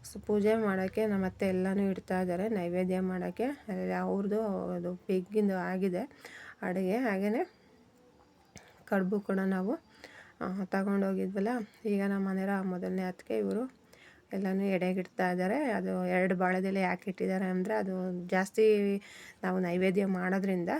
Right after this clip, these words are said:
ಜಾಸ್ತಿ ಬೇಕಾಗುತ್ತೆ. ಆ ಒಂದು ಎಲೆ ಸಾಲಲ್ಲ ಅಂದ್ಬಿಟ್ಟು ಎರಡು ಎಲೆ ಇಟ್ಟಿದ್ದಾರೆ.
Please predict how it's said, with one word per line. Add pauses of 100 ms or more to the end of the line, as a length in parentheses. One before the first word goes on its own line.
(220)
ಜಾಸ್ತಿ
ಬೇಕಾಗುತ್ತೆ. (240)
ಆ
ಒಂದು
ಎಲೆ
ಸಾಲಲ್ಲ
ಅಂದ್ಬಿಟ್ಟು
ಎರಡು
ಎಲೆ
ಇಟ್ಟಿದ್ದಾರೆ.